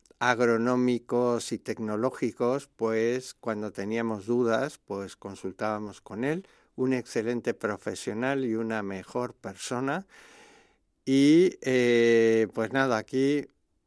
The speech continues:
desde Salud y Bienestar queremos transmitir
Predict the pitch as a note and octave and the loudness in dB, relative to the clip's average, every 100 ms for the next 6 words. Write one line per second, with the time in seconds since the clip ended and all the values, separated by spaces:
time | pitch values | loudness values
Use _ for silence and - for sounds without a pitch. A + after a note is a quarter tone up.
0 | - A2 C#3 D#3 D3 A#2 - G#2+ A#2 A2+ | -18 2 6 6 6 -2 -2 -4 -2 -2
1 | G#2 G#2+ G#2 - - C#3 D3+ F3 _ - | -2 -6 -8 -8 -2 0 -2 -6 _ -8
2 | A2 A2+ A#2 A2 - A#2 B2 A#2+ G#2 - | -2 -2 -2 -8 -10 -8 -6 -6 -8 -6
3 | - B2 C3 - | -2 0 0 -4